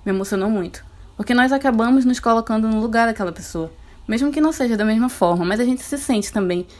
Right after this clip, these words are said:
tocado por toda a comoção. Além disso, a maneira como ela falou sobre a perda do pai foi algo que resumiu a história praticamente. Porque ela diz que ela não queria que ele continuasse aqui sofrendo pela perda de sua esposa e filha. Então,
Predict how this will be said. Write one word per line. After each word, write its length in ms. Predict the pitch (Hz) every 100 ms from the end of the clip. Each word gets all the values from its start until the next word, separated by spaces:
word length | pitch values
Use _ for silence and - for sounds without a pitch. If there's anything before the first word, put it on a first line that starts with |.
| - -
tocado 440 | 185 - 180 180
por 180 | 185 175
toda 200 | 202 220
a 40 |
comoção. 480 | 233 226 226 - 170 - - - - - - -
Além 200 | 196 220
disso, 420 | 185 240 254 190 -
a 40 | 202
maneira 320 | 196 208 254
como 180 | 247 220
ela 100 | 214
falou 260 | 220 196
sobre 200 | 214 220
a 20 |
perda 260 | 214 208 202
do 60 | 196
pai 400 | - 185 208 202 - -
foi 200 | - 202
algo 160 | 196 214
que 120 | 220
resumiu 380 | 208 233 254 247
a 60 | 269
história 340 | - 190 190
praticamente. 640 | 190 180 - 170 160 - - -
Porque 160 | - 220
ela 140 | 220
diz 180 | 214 233
que 80 | -
ela 140 | 226
não 100 | 233
queria 320 | 247 262 269
que 80 | 277
ele 100 | 226
continuasse 500 | 214 190 202 180 185
aqui 120 | 196
sofrendo 440 | 196 202 185 175 175
pela 220 | 190 180
perda 280 | 175 185 180
de 80 | 180
sua 140 | 190
esposa 400 | - - 180 175
e 20 |
filha. 400 | - - 165 160 - - - -
Então, 320 | 196 190 214